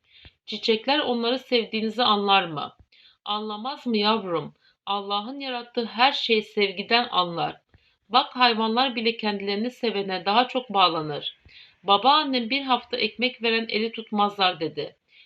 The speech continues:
Çiçekler de böyledir. Her canlı öyledir. Allah çiçekleri sevdiği için mi hepsi rengarenk ve güzel kokuyor? Allah sevdiği için mi çiçekler bu kadar güzel?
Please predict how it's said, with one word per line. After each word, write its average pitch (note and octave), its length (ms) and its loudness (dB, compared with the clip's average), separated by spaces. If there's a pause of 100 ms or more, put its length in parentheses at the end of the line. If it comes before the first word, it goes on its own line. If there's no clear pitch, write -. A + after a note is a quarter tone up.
(120)
Çiçekler B3 580 2
de A3+ 160 2
böyledir. E3+ 640 -2 (120)
Her B3 320 2
canlı A#3 400 0
öyledir. F3 680 -4 (460)
Allah G#3+ 420 -4
çiçekleri B3 520 0
sevdiği B3 580 0
için C4 300 -4
mi F#3+ 240 -2 (260)
hepsi A#3+ 380 -4
rengarenk A3 600 2
ve A3 60 0
güzel G#3 400 -2
kokuyor? E3 580 -4 (500)
Allah A3 360 -6
sevdiği B3 540 -2
için C#4 200 -6
mi B3+ 120 -2
çiçekler A3 560 0
bu G#3+ 100 -6
kadar F#3+ 280 0
güzel? D3+ 440 -4